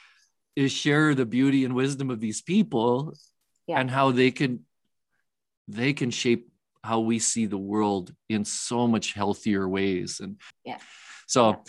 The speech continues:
Speaker 1: I think that's one of the joys. So not, not just that we get to do something good in the world, but that I think God has spoken quite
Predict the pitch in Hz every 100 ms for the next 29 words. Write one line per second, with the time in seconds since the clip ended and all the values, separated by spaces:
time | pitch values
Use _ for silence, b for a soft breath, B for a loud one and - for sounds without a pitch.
0 | B - 147 131 113 117 - 117 104 101
1 | 101 101 98 95 - 98 95 120 147 147
2 | 135 131 139 - 123 117 123 110 117 -
3 | 107 107 110 110 110 104 113 120 120 _
4 | _ _ b b b b - 107 98 -
5 | _ _ - 107 107 101 107 101 104 101
6 | - 110 - 110 95 - 117 110